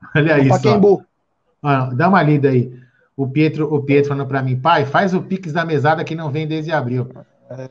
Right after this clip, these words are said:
Speaker 1: Te mando, te mando depois. Eu te mandar em aposta, dar um X-Bet pra você, Pietrão. Te
Speaker 2: É,
Speaker 1: mandar.
Speaker 2: é, Pietro que
Speaker 1: E aí, ó.
Speaker 2: não para, né? O dia inteiro.
Speaker 1: Olha quem
Speaker 2: Olha
Speaker 1: chegou aí.
Speaker 2: lá, Vitória Souza se tornou um membro do canal. Vitória,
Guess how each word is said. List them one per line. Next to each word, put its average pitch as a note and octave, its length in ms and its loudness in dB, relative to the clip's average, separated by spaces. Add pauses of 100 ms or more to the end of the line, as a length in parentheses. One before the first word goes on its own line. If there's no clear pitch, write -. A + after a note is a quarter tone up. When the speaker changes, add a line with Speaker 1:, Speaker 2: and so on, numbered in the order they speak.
Speaker 1:
Te F3 160 -6
mando, E3 220 -2
te - 100 -12
mando F#3 180 -2
depois. F3 300 -2
Eu E3+ 80 -2
te E3+ 80 -8
mandar F#3+ 220 -2
em G#3 60 0
aposta, F3 420 0
dar D3+ 100 0
um D3 60 0
X-Bet C3+ 480 -4
pra C3+ 80 -8
você, C3 280 -6
Pietrão. A#2+ 420 -8 (180)
Te - 80 -14
Speaker 2:
É, A#2+ 40 -8
Speaker 1:
mandar. B2 320 -4
Speaker 2:
é, C3 360 -8
Pietro D3+ 400 -6
que D3 80 -4
Speaker 1:
E - 20 2
aí, F#3 280 4
ó. - 20 -4
Speaker 2:
não G3 160 -2
para, D#3+ 360 2
né? D3+ 120 -2
O C#3 60 -2
dia C3+ 140 -6
inteiro. D3+ 480 -4 (460)
Speaker 1:
Olha F3+ 140 -4
quem C#4+ 100 -2
Speaker 2:
Olha B3+ 180 4
Speaker 1:
chegou C#3+ 140 2
aí. C#3 60 2
Speaker 2:
lá, C#3 560 -2
Vitória A#3 760 2
Souza E3 920 -2
se C4 180 -10
tornou C4 380 -2
um C4+ 40 -2
membro A#3 640 -2
do F3+ 140 0
canal. D3 340 -2
Vitória, G3 520 2